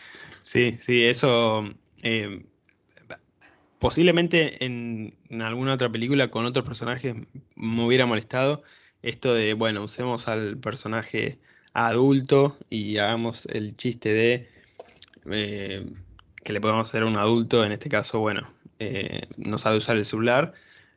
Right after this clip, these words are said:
pero estuvo bien. Además, él después le encuentra una vuelta con el rastreador y con algo más que ahora no recuerdo, que le dio como un poco de sentido. Entonces,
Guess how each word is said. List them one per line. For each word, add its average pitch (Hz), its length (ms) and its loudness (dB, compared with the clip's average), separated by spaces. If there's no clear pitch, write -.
pero 113 960 2
estuvo 160 300 2
bien. 120 300 4
Además, 113 480 -2
él 123 320 -2
después 117 360 -8
le 117 80 -10
encuentra 117 420 -4
una 107 120 -4
vuelta 123 580 0
con 101 240 -10
el 98 140 -8
rastreador 113 800 0
y 110 440 -8
con 107 140 -2
algo 113 180 0
más 117 160 -2
que 117 120 -6
ahora 110 140 0
no 110 140 -4
recuerdo, 123 460 2
que 113 320 4
le 113 140 2
dio 123 180 2
como 113 200 -2
un 110 100 -6
poco 107 240 -4
de 104 60 -6
sentido. 107 380 -8
Entonces, 104 680 -4